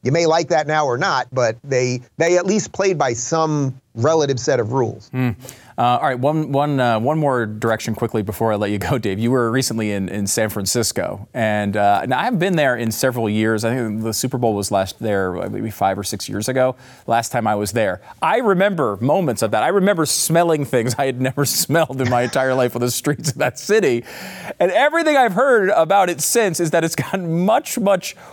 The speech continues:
Speaker 2: worse. What was, what was it like just walking around the streets of San Francisco?
Speaker 1: Stu, it is unbelievable. It, it really, like, I say this without sarcasm or hyperbole, this should be the lead story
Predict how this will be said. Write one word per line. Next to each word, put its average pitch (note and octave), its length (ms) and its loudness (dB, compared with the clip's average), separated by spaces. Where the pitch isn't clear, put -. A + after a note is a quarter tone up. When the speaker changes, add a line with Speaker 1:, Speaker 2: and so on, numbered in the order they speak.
Speaker 2:
worse. C3 560 0
What D3 400 0
was, A3+ 320 2
what F#3+ 240 2
was F#4+ 180 2
it A3+ 80 0
like A3+ 240 2
just C3+ 140 -2
walking D3 320 0
around E3+ 160 2
the D#3+ 80 -4
streets E3 240 -4
of E3 80 -4
San D#3+ 140 0
Francisco? - 500 -6
Speaker 1:
Stu, F#3+ 360 2
it D#3+ 100 4
is D3 140 2
unbelievable. C#3 800 2
It, D#3+ 220 2
it A3 220 0
really, D#3 460 4
like, C3 180 2
I C3+ 80 0
say D#3+ 220 2
this C#3+ 160 2
without C3+ 420 2
sarcasm B2+ 640 0
or A#2+ 60 0
hyperbole, A#2+ 600 0
this D#3+ 280 0
should B3 200 0
be A3+ 100 4
the D#3+ 100 2
lead C3+ 300 2
story B2+ 580 2